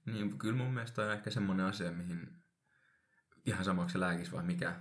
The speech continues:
mut tavallaan, että just, jos, jos sulla on se une-, unelma jostain, että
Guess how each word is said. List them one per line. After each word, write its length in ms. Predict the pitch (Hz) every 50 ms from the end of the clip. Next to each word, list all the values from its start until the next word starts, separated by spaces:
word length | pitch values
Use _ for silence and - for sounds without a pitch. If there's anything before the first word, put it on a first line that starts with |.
| - -
mut 200 | - - - -
tavallaan, 300 | - 87 87 90 90 87
että 100 | 90 95
just, 180 | 87 - - -
jos, 180 | 85 - - -
jos 140 | 90 - -
sulla 160 | 90 90 90
on 80 | 92 95
se 60 | 92
une-, 380 | 85 92 92 87 87 - - - -
unelma 420 | 101 104 101 87 87 85 80 80
jostain, 500 | 82 87 - - - - - 73 82 85
että 320 | - - - - - -